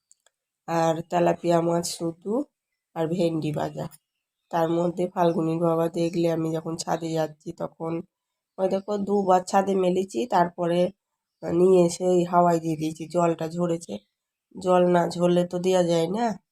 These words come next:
তার মধ্যে আবার কারেন্টও আজকে ছিল না সারাদিন। তো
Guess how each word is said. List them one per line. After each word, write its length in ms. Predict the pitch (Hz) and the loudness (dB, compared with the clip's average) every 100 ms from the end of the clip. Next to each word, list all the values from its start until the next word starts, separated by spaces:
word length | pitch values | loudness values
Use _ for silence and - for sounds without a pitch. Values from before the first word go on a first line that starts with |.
| _ _ _ _ _ _ _ _ _ - - 208 - _ _ _ _ _ _ _ _ _ _ _ _ _ _ | _ _ _ _ _ _ _ _ _ 8 8 8 2 _ _ _ _ _ _ _ _ _ _ _ _ _ _
তার 140 | 170 170 | -2 0
মধ্যে 200 | 175 175 | 2 2
আবার 160 | 175 180 | 0 0
কারেন্টও 480 | 190 175 180 196 | 0 2 2 2
আজকে 280 | 190 185 202 | 0 0 -4
ছিল 240 | 185 185 180 | -6 -6 -4
না 160 | 165 175 - _ | -4 -4 -8 _
সারাদিন। 520 | - 175 165 180 175 - _ _ _ _ _ _ _ _ _ _ | -10 -6 -6 -6 -8 -10 _ _ _ _ _ _ _ _ _ _
তো 20 | _ | _